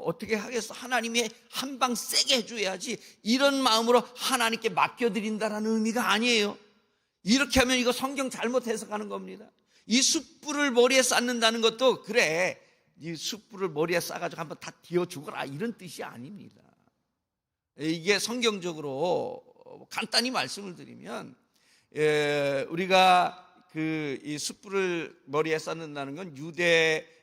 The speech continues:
에, 문화적인 배경이 좀 필요한데요. 우리가 옛날에 어렸을 때, 에,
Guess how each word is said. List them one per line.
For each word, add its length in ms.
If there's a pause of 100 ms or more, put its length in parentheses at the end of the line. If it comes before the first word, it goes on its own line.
에, 320
문화적인 600
배경이 580
좀 200
필요한데요. 680 (300)
우리가 340
옛날에 760
어렸을 520
때, 420 (340)
에, 280